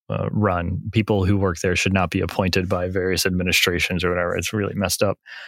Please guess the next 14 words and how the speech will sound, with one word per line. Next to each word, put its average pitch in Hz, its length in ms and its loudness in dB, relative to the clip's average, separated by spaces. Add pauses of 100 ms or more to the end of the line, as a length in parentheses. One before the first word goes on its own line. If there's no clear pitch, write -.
(120)
Uh, 117 300 2
one, 208 300 2
one 208 300 2
quote 202 280 2
that 175 100 4
I 160 100 4
found 156 300 4
that 147 60 4
was 135 140 2
really 143 180 4
funny. 127 400 0
Even 175 600 4 (560)
Rupert 175 600 2
Murdoch 151 840 2